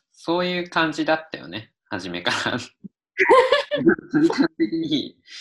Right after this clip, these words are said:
Speaker 1: ずーっと、そう、美穂さんって最初、台湾でずっとそうだったから。
Speaker 2: そうだね、そうだったわ。うん、初対面感あったもん。
Speaker 1: ね。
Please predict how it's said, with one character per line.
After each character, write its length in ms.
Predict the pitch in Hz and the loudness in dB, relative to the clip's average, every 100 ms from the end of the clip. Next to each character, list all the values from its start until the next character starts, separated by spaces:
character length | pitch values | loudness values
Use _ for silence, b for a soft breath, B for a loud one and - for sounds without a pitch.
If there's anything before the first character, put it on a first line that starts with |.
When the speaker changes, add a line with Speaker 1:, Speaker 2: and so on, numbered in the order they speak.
| B B - | B B -12
Speaker 1:
ず 160 | - | -4
ー 300 | 131 135 131 | 0 -2 -4
っ 20 | |
と、 340 | - 143 101 - | -2 0 0 -4
そ 280 | - 90 - | -12 -14 -10
う、 40 | |
美 100 | 113 | -6
穂 100 | 120 | -4
さ 180 | 107 98 | -2 -2
ん 80 | 85 | -4
っ 80 | - | -10
て 260 | - - _ _ | -14 -14 _ _
最 200 | - 98 | -8 -6
初、 360 | 92 95 92 - _ _ _ _ _ _ | -6 -8 -10 -14 _ _ _ _ _ _
台 180 | 113 113 | -2 0
湾 180 | 110 | -2
で 100 | 87 | -4
ず 140 | 80 90 | -6 -8
っ 60 | |
と 100 | - | -8
そ 120 | 95 101 | -8 -8
う 40 | |
だ 60 | - | -8
っ 60 | |
た 100 | - | -10
か 100 | - | -14
ら。 260 | - - _ _ _ _ _ _ _ - | -12 -14 _ _ _ _ _ _ _ -2
Speaker 2:
そ 180 | 403 | 0
う 20 | 285 | 2
だ 160 | 214 | 0
ね、 400 | 190 190 190 208 - | -4 -8 -8 -8 -6
そ 120 | 302 | -2
う 40 | |
だ 80 | 240 | -2
っ 80 | - | -2
た 120 | 185 | -4
わ。 280 | 170 101 214 _ _ _ _ _ _ _ _ _ _ _ _ _ | -2 -2 -6 _ _ _ _ _ _ _ _ _ _ _ _ _
う 140 | 240 247 | -10 -8
ん、 40 | |
初 180 | 285 330 | -4 0
対 240 | 330 330 | 2 2
面 240 | 320 311 269 | 0 -4 -4
感 320 | 190 190 - | -8 -4 -4
あ 40 | |
っ 80 | 220 | -4
た 100 | 170 | -6
も 40 | 160 | -10
ん。 40 | _ _ _ _ _ _ 104 | _ _ _ _ _ _ -8
Speaker 1:
ね。 360 | 107 - - | -6 -6 -10